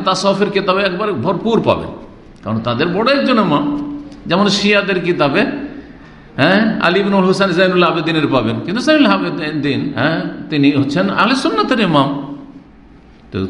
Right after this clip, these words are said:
তাদের কিতাবের নাম পড় মানে এই নয় যে তিনি শিয়া ছিলেন।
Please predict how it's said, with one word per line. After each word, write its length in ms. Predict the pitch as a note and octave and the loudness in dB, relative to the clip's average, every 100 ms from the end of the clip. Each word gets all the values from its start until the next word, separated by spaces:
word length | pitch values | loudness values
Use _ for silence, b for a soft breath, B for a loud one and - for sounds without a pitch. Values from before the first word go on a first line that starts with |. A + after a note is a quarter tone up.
| F#2+ F#2+ | -6 -4
তাদের 280 | G2+ D3 F3 | 0 2 2
কিতাবের 400 | G3+ G#3+ G3+ G3+ F3 | 2 2 2 2 2
নাম 120 | E3+ D#3 | 2 0
পড় 160 | F#3 F#3 | 0 0
মানে 180 | G3 G#3+ F3+ | -2 0 -2
এই 60 | B3 | 0
নয় 160 | C#4 C4+ | 0 0
যে 60 | B3+ | -2
তিনি 240 | F#3 F3 | 0 0
শিয়া 240 | - D3 A2+ | 0 0 0
ছিলেন। 280 | - F#2+ | 0 0